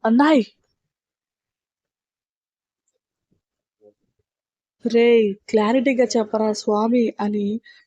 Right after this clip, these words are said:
శ్రవంత్ బెగ్ చేయడంతో విషయం మొత్తం చెప్తాడు శౌర్య. "అంటే వాళ్ళ మనుషుల్ని ఆ రోజు కొట్టింది నువ్వే అని తెలిసిపోయిందంటావా బావా?"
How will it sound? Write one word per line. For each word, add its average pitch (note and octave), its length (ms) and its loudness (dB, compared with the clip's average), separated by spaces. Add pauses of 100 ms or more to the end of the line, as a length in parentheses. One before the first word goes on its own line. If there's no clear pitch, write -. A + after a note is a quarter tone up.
శ్రవంత్ A#3 480 -2
బెగ్ G#3+ 260 0
చేయడంతో A3 560 0
విషయం A#3 420 0
మొత్తం G#3+ 300 -4
చెప్తాడు A3 600 -4
శౌర్య. G#3+ 440 -2 (680)
"అంటే A#3+ 340 -2 (640)
వాళ్ళ A#3 240 2
మనుషుల్ని A#3+ 500 0
ఆ C4 140 2
రోజు B3 280 2
కొట్టింది B3+ 400 0
నువ్వే A3+ 300 2
అని C4 200 0
తెలిసిపోయిందంటావా A3+ 960 -2
బావా?" G3+ 320 -4